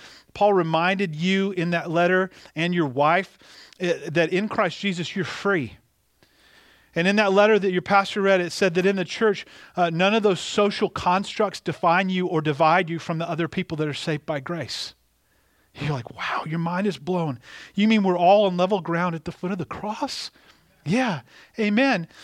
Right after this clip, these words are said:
And the sermon's over and you've sung a hymn and now comes the love feast, but all the wealthy people in the church have already begun to scarf down their food and get drunk. And you don't have anything. You don't have anything. You're embarrassed because you,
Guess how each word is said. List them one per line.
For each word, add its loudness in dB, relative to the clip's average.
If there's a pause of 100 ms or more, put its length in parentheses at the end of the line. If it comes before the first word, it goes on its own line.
(320)
And 0
the 4
sermon's 2
over 6
and 0
you've -4
sung 2
a 2
hymn 2
and 0
now 2
comes -2
the 0
love 4
feast, -4
but 2
all 8
the 0
wealthy 0
people -4
in -2
the -2
church -6
have -4
already -2 (320)
begun 0
to -2
scarf -4
down -2
their -4
food -4
and -4
get -10
drunk. -8 (2000)
And -2
you 4
don't -6
have -4
anything. -18 (1600)
You -2
don't 2
have 2
anything. -4
You're 0
embarrassed 4
because -2
you, -4